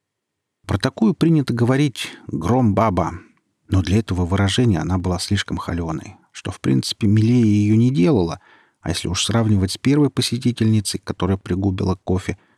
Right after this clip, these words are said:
то первая была само очарование. «Опять чай пьют», — недовольно фыркнула она.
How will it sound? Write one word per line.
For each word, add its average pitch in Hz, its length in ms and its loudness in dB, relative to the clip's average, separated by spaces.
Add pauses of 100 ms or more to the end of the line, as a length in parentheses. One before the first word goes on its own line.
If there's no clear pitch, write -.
(100)
то - 160 -14
первая 131 380 2
была 120 400 0
само 87 320 -4
очарование. - 680 -8 (1200)
«Опять 110 460 -2
чай 82 260 -2
пьют», — - 460 -12 (320)
недовольно 87 480 -2
фыркнула - 500 -8
она. 67 220 -10